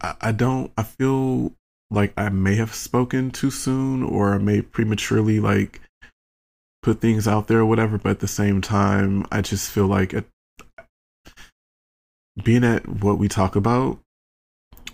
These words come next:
on here and what you guys look for and, and keep up with, um, you know, I just, it would have been inauthentic.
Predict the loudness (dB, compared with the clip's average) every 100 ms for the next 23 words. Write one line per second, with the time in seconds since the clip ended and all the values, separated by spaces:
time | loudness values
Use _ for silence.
0 | -6 0 4 4 4 4 4 2 2 2
1 | 0 0 2 0 0 0 0 0 2 4
2 | 2 -2 -4 -4 -4 -2 0 0 2 2
3 | 2 _ -8 -4 -2 -4 -6 -10 -14 _
4 | -2 0 2 2 0 -2 -2 -2 2 4
5 | 2 -2 -12 -16 -20 -18 -18 -20 -20 _
6 | _ _ _ _ _ _ 4 6 4 4
7 | 2 2 2 2 0 -2 -2 -2 -6